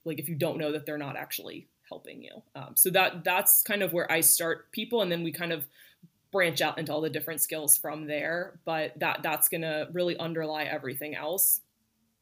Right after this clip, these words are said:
And then in terms for, like, when to seek that additional help, uh, the answer is a thousand percent going to be, it depends. It, what we,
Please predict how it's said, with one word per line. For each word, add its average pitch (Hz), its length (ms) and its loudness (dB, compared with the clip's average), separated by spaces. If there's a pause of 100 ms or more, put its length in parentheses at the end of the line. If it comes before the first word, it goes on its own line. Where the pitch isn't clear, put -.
(160)
And 185 180 2
then 170 160 2
in 175 140 0
terms 208 320 6
for, 165 360 0 (340)
like, 160 220 -4
when 175 500 0
to 165 180 2
seek 160 280 2
that 160 180 0
additional 151 480 -2
help, 160 380 -4 (520)
uh, 147 200 -2
the 165 260 6
answer 190 680 4 (180)
is 185 140 2
a 180 60 4
thousand 175 440 2
percent 175 380 2
going 165 220 -2
to 160 100 -8
be, 156 160 -2
it 156 220 -4
depends. 156 640 -4 (100)
It, 170 340 0 (1200)
what 185 360 0
we, 196 300 -4